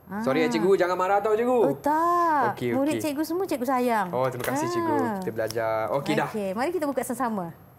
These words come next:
Speaker 1: Oh.
Speaker 2: Ah, daripada bentuk ni.
Speaker 1: Buka, eh?
Speaker 2: Bentuk ni macam kaki ayam kan?
Speaker 1: Oh, yelah.
Speaker 2: Ha,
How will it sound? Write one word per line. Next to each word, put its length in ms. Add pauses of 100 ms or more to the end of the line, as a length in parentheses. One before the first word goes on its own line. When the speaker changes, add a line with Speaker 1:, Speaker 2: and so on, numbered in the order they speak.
(160)
Speaker 1:
Oh. 120
Speaker 2:
Ah, 300
daripada 240
bentuk 180
ni. 140
Speaker 1:
Buka, 180
eh? 180
Speaker 2:
Bentuk 180
ni 160
macam 220
kaki 260
ayam 240
kan? 260
Speaker 1:
Oh, 240
yelah. 280
Speaker 2:
Ha, 160